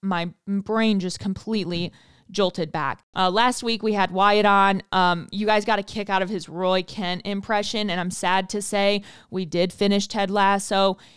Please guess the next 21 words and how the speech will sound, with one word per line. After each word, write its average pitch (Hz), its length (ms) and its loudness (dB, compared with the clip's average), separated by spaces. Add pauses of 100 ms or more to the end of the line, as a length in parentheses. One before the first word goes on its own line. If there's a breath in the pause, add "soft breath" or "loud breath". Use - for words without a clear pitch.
(140 soft breath)
It 180 200 -2
was 185 260 2
the 196 120 0
most 190 300 0
emotional 196 960 0
ending 202 680 0
ever. 214 600 0 (340 soft breath)
Um, 185 420 4
it 202 80 2
was 202 100 0
such - 300 -2
a - 40 -2
great 240 240 0
show. 208 520 2
If 185 100 -14
you 190 40 -14
guys 196 180 -2
have 202 120 -8
not 196 200 0
watched 180 320 -2
it, 180 280 -2